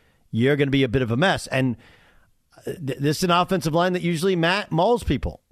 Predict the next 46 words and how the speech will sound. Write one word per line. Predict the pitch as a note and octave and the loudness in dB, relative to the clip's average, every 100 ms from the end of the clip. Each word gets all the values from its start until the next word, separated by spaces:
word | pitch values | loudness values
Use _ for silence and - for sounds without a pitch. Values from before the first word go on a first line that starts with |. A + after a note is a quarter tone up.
| _ _ _ _ _ _ | _ _ _ _ _ _
And | G2 G#2 | -6 -2
I | B2+ | 0
don't | D#3 F3 | 0 0
know | E3+ | 2
what | E3+ E3 | 2 0
the | E3 | 0
Rams | D#3 D#3 B2+ | 0 0 0
did, | D#3 C3 | 0 0
but | A#2 | 0
they | C3 | 0
were | A#2+ A2+ | 0 0
incredible. | G2 A2+ G#2+ E2 D#2 _ _ _ _ _ _ _ _ | -2 -4 -4 -4 -10 _ _ _ _ _ _ _ _
Simply | - - - E3 C#3 C#3+ D3 C#3 A#2+ _ _ _ _ _ _ _ _ _ _ - | -14 -6 -2 -2 0 0 0 -2 -8 _ _ _ _ _ _ _ _ _ _ -8
incredible. | G2+ F2 - B2+ A2 F2 - | -8 -8 -6 -2 -2 -2 -6
Check | - | -4
out | B2 | -2
the | - | 0
latest | C3 C3 C3 | 0 0 0
lines | C3+ C#3 | -2 -2
from | B2 | -4
World | G#2+ | -4
of | |
Sports | - D3+ D#3+ - | -2 -2 -2 -4
at | G#2 | -4
Bet | B2+ | -2
Rivers | A#2 G2+ | -4 -2
Sportsbook. | G3+ A3 - G#3 - - - - - | -2 -2 0 -2 -4 -20 -20 -14 -4
Bet | D3+ | -2
Rivers | C#3+ A2 | -2 -4
is | G#2 | -2
the | G3 | -2
trusted | A3 G3 F#3+ E3 | -2 -4 -4 -2
name | E3 | 0
in | D#3 | 0
online | C#3+ C3 | 0 -2
sports | - C3 | -2 -4
betting. | - C3 B2+ | -2 -2 0
You | A#2 | 0
must | A#2 | 0
be | - | -4
twenty-one, | A2 B2 A2 C3+ | -4 -2 0 0
present | A#2+ A2+ A2 | -2 -4 -4
in | |
Colorado, | G2+ C#3+ C#3+ B2+ B2+ | -4 -2 0 0 0
Illinois, | D3+ C#3 A#2+ B2 | -2 -2 -2 -2
Indiana, | C#3 A#2+ A#2+ A#2+ | -2 0 0 -2